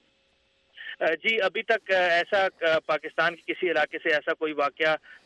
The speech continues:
سامنے نہیں آیا ہے۔ مظاہرے، آ، جو ہوئے ہیں ان میں، آ، اگرچہ مظاہروں کی تعداد تو زیادہ تھی، مختلف علاقوں میں ہو رہے تھے، لیکن ان میں شامل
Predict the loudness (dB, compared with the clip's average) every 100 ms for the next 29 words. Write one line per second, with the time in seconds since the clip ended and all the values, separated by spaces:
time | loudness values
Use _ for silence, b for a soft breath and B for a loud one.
0 | -2 0 2 0 2 2 4 4 2 -2
1 | B B -6 -2 2 2 2 2 2 2
2 | -2 -2 -2 0 2 2 0 0 0 0
3 | -2 B B -4 0 0 -2 0 -2 0
4 | 0 0 2 0 -4 -2 0 2 0 -2
5 | -4 -2 0 -2 -2 -6 -4 0 -2 -2
6 | -2 0 0 0 -2 -2 0 2 0 -2
7 | -2 -2 0 0 0 -2 0 0 0 -2